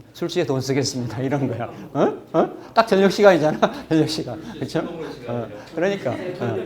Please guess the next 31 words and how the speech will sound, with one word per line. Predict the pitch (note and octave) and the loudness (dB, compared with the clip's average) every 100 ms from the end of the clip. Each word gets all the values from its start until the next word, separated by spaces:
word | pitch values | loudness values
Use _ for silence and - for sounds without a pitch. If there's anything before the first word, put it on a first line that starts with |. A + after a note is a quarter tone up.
| - - | -8 -4
일곱 | D3 F3 F#3 | 4 6 8
시 | F#3 | 8
반에서 | E3+ E3 | 10 10
아홉 | D3 D3+ | 10 8
시 | D#3 | 4
반 | C3+ | 2
사이 | A#2 A2 G2 | 2 -2 4
딱. | D#3 B2 - | 4 4 2
어, | B2 A2 G#2+ | -2 -2 -4
음. | G2+ G#2+ G2 - _ | -8 -10 -10 -18 _
이런, | B2+ D#3 G3+ G#3 D#3+ | -2 2 4 2 2
이런 | E3+ A3+ A3+ | 4 4 4
게 | A3+ | 2
이제 | G3+ C#3+ D3 | 2 2 0
육회의 | D3 F#3 F#3 | 0 2 2
매력이에요. | A#2+ C3+ F3+ F#3 B2 F3 - | 0 0 -2 -4 -4 -6 -10
이렇게 | A2+ A2+ - C3 | -8 -8 -8 -6
보는 | C3 C3 | -6 -6
게. | A#2+ G#2 - | -8 -10 -12
음, | A#2 A2 G#2+ G#2+ - - - | -12 -10 -12 -14 -18 -18 -14
그래서, | B2 D3+ D3 - - - - - - - | -10 -8 -8 -12 -20 -20 -20 -20 -20 -18
어, | - A#2 A#2 A2+ A2+ A2+ A2 G#2 - - | -10 -8 -6 -6 -8 -8 -10 -14 -16 -2
뭐 | G#3 | 2
이제 | G#3+ | 4
전체적으로 | G3+ G3 G#3 A#3+ A#3 A#3 | 6 6 8 6 6 6
보는 | F3 D3+ | 4 2
거지. | C3 G#2+ - | 0 -4 -4
아, | B2+ | -4
돈을 | B2 C#3+ F3+ | -2 -2 -2
쓰긴 | F3 G#3+ G#3+ | -4 -8 -6
쓰는데, | G#3 A#3 A3 F3 G3+ C4 D#4+ | -6 -6 -6 -2 0 -2 -4